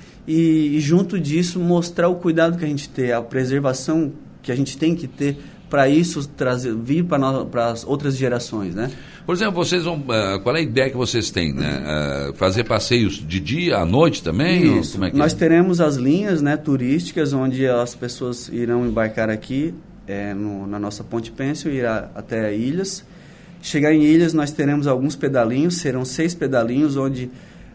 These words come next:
Speaker 1: ah, o turista poderá brincar de pedalinho ali também. Teremos uma lancha também puxando uma banana boat. Na verdade, nós estamos trazendo pra cá não somente uma escuna, mas uma empresa
Speaker 2: Sim.
Speaker 1: aquática, né?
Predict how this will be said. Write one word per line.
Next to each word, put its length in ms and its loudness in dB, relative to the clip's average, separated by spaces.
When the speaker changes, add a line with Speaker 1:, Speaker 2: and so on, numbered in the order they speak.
Speaker 1:
ah, 100 -6
o 140 -2
turista 420 0
poderá 480 2
brincar 460 0
de 80 -6
pedalinho 500 0
ali 140 0
também. 420 -2
Teremos 400 2
uma 220 2
lancha 340 -2
também 240 -4
puxando 480 -2
uma 160 2
banana 400 0
boat. 500 -2
Na 100 0
verdade, 460 4
nós 160 4
estamos 320 -2
trazendo 400 2
pra 180 2
cá 140 2
não 180 6
somente 500 2
uma 160 0
escuna, 460 -2
mas 260 0
uma 340 0
empresa 680 2
Speaker 2:
Sim. 60 -6
Speaker 1:
aquática, 460 4
né? 280 0